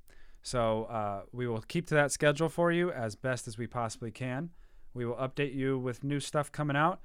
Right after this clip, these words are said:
Be on the lookout. I will be releasing the final four for the Marvel Madness on Saturday, May first. So I'm super excited. We're down to the final four, uh, movies, and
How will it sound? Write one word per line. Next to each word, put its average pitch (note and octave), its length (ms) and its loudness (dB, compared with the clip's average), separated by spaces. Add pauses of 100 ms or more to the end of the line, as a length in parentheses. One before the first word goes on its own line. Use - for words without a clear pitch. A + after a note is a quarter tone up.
(260)
Be C#3+ 100 4
on D#3+ 160 6
the E3 80 4
lookout. D3 540 6
I B2+ 140 6
will B2+ 300 4
be D3+ 220 4
releasing D#3+ 760 2 (340)
the A#2+ 160 0
final D3 480 6
four F#3 600 6 (280)
for C3 240 4
the A#2+ 80 2
Marvel B2+ 320 4
Madness C#3 600 4 (460)
on A2+ 300 0
Saturday, D3 800 4 (320)
May B2 240 2
first. - 580 0 (380)
So A#2 420 4
I'm A#2+ 140 -4
super D3+ 240 0
excited. C#3+ 420 4
We're C#3 60 2
down B2 260 2
to B2 60 -2
the A#2 80 -4
final C3 300 0
four, B2+ 520 0
uh, A2 200 -4
movies, E3 500 -2 (380)
and B2 420 -2